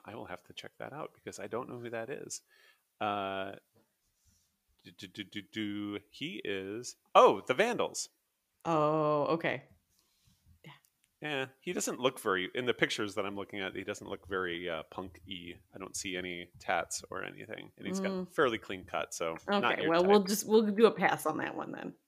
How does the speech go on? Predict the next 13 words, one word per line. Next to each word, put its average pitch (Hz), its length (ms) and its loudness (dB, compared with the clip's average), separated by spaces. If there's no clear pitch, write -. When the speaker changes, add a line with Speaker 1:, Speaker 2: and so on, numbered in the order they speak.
Speaker 1:
Steve, 175 1000 -2
I 104 80 -8
don't 101 140 -6
even 92 140 -8
know 90 60 -2
how 82 40 -2
to 80 60 -8
pronounce 107 400 -2
this, 87 160 -6
J 110 320 0
O 104 180 -4
C 107 320 -6
Z? 117 420 -10